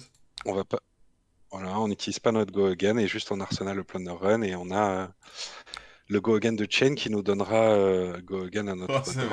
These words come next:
Speaker 2: magnifique,
Speaker 1: gratuit
Speaker 2: ça.
Speaker 1: qui nous fera une main, euh, une main très, très, une, vraiment une grosse, une grosse main, quoi.
Speaker 2: C'est
Speaker 1: On va avoir
Speaker 2: magnifique.
Speaker 1: énormément de cartes.
Speaker 2: <laughs> Non mais tu vois, quand, quand tu joues des héros, euh, totalement underpowered comme, euh,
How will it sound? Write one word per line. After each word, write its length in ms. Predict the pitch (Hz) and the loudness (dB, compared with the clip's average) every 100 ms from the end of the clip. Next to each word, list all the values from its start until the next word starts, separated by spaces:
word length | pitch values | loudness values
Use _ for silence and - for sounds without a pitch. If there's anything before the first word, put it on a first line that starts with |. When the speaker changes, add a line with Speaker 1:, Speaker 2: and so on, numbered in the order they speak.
| 104 | 0
Speaker 2:
magnifique, 100 | 101 | -2
Speaker 1:
gratuit 420 | 92 98 - 107 | -4 -4 -4 -4
Speaker 2:
ça. 40 | 117 | -6
Speaker 1:
qui 160 | - 98 | -4 -4
nous 120 | 101 | -4
fera 360 | - 110 110 - - - - _ | -2 2 2 0 -18 -18 -20 _
une 280 | - 104 104 | 0 4 4
main, 400 | 101 110 127 131 - | 4 4 4 2 -2
euh, 360 | 107 98 95 95 | -2 0 0 -4
une 120 | 80 95 | -6 -2
main 140 | 110 | -4
très, 380 | - - 107 95 - | -4 -4 -4 -6 -8
très, 760 | - 104 101 95 90 90 92 - - _ _ _ _ _ _ _ _ _ - | -4 0 0 -2 -6 -8 -12 -16 -20 _ _ _ _ _ _ _ _ _ -12
une, 100 | 87 | -2
vraiment 240 | 98 104 | 2 4
une 80 | 110 | 2
grosse, 240 | - 98 | 2 0
une 120 | 104 92 | -2 -4
grosse 260 | 98 - | -4 -4
main, 100 | 87 | -4
quoi. 60 | 82 | 0
Speaker 2:
C'est 360 | - 147 147 127 | 4 4 4 0
Speaker 1:
On 40 | 123 | 0
va 140 | 156 | 2
avoir 440 | 151 151 139 90 | 2 0 -2 2
Speaker 2:
magnifique. 240 | 104 95 98 | 2 2 0
Speaker 1:
énormément 200 | 104 104 | 0 0
de 60 | 95 | -2
cartes. 440 | - - - - _ - | -6 -6 -10 -12 _ -4
Speaker 2:
<laughs> 1040 | 123 - - 196 - 175 - - - 143 | 2 2 2 2 2 2 0 -4 -4 0
Non 100 | 147 | 4
mais 80 | 156 | 4
tu 100 | 156 | 4
vois, 180 | 175 175 | 4 4
quand, 300 | 156 143 127 - - | 2 0 0 -2 -10
quand 140 | - 147 | 0 0
tu 180 | - 143 | 0 -6
joues 200 | 175 196 | -4 4
des 140 | 151 139 | 8 8
héros, 360 | 135 151 160 123 | 8 10 10 10
euh, 260 | 120 113 - | 8 4 2
totalement 500 | 156 151 147 139 151 | 0 2 2 2 2
underpowered 800 | 143 135 131 - 147 143 151 147 139 | 2 0 -2 4 4 6 4 4 2
comme, 200 | 120 113 | 0 2
euh, 480 | 110 107 104 101 | 2 2 -2 -2